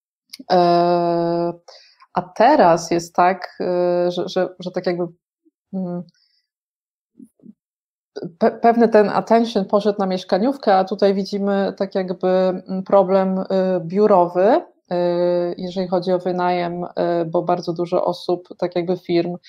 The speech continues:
zrezygnowało w ogóle z pracy w biurze i przeszli na, em,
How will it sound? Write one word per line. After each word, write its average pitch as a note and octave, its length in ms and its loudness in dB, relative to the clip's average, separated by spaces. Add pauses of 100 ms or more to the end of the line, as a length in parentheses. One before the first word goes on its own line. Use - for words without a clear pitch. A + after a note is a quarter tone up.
(340)
zrezygnowało F3+ 920 2
w E3+ 80 -4
ogóle E3+ 240 2
z E3 80 -14
pracy E3+ 360 -2
w E3 40 -6
biurze F3 360 0
i E3+ 60 0
przeszli F3+ 480 -4
na, E3+ 340 -2 (480)
em, E3 480 2